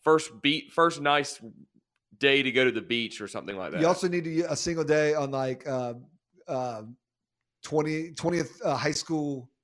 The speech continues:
Speaker 2: reunion.
Speaker 1: <laughs> Yes.
Speaker 2: Like that, that's, that, that is a singles day right there. Like, you are keenly aware
Speaker 1: Yeah.
Speaker 2: if you're single there.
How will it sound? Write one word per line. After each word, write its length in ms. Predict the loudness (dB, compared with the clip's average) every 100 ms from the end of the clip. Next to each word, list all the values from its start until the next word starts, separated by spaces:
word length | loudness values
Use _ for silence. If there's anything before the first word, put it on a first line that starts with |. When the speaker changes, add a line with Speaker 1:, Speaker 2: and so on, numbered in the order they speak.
| -4
Speaker 2:
reunion. 520 | -2 0 2 2 2 -2 -2
Speaker 1:
<laughs> 100 | 2
Yes. 260 | 2 0
Speaker 2:
Like 100 | 0
that, 220 | 4 4 4
that's, 300 | 2 6 6 6
that, 400 | 4 6 2 2
that 280 | 6 6 4
is 180 | 0 0
a 100 | -2
singles 420 | 0 -2 -2 -4
day 180 | 0 0
right 180 | 0 0
there. 180 | 0 0
Like, 180 | -4
you 80 | -2
are 120 | -4
keenly 480 | -4 -6 -6 -2 0
aware 380 | 0 2 0 4
Speaker 1:
Yeah. 240 | 6 4 2 -18 _ -10
Speaker 2:
if 160 | -6 0
you're 100 | 0
single 380 | 0 -4 -4 -2
there. 380 | 0 -2 -4